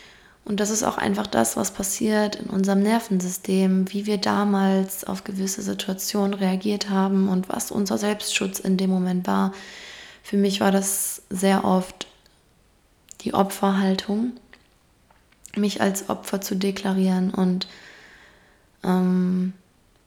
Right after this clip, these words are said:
unnahbar zu sein in meinem Opferdasein, mich alleine damit zu fühlen,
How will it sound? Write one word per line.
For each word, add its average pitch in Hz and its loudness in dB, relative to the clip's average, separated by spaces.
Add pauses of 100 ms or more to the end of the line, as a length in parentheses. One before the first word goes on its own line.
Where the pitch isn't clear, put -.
(360)
unnahbar 190 4
zu - -8
sein 180 0
in 185 2
meinem 185 2
Opferdasein, 202 -2
mich 190 2
alleine 190 4
damit 185 0
zu - -4
fühlen, 185 0